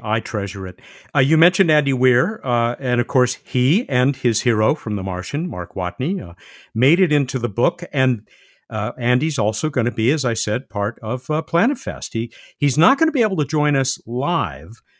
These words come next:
for this session at Planet Fest twenty-one that you are going to be part of with me. Uh, you and I are gonna join Kim Stanley Robinson on this panel that,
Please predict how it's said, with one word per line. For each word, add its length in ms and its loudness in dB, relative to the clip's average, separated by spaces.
for 360 4
this 240 2
session 480 0
at 120 0
Planet 340 0
Fest 260 -2
twenty-one 520 0
that 160 -2
you 400 6
are 160 2
going 260 0
to 60 -2
be 120 -2
part 300 2
of 160 0
with 320 -2
me. 300 -2
Uh, 200 2
you 240 2
and 100 2
I 160 2
are 160 0
gonna 260 0
join 640 -2
Kim 200 0
Stanley 440 -2
Robinson 640 -2
on 120 -12
this 180 -8
panel 480 0
that, 180 -4